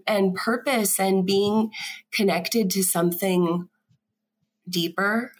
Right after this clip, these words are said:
I think that that's a, probably a relatively universal experience. And Mary Oliver uses nature to take us there. And, um, that really works for me, <laughs> maybe not for everybody, but,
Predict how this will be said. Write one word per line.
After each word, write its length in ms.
I 100
think 260
that 140
that's 480
a, 240
probably 680
a 360
relatively 640
universal 680
experience. 960
And 460
Mary 260
Oliver 480
uses 840
nature 840
to 100
take 280
us 180
there. 600
And, 500
um, 420
that 260
really 180
works 340
for 180
me, 480
<laughs> 60
maybe 380
not 240
for 140
everybody, 880
but, 320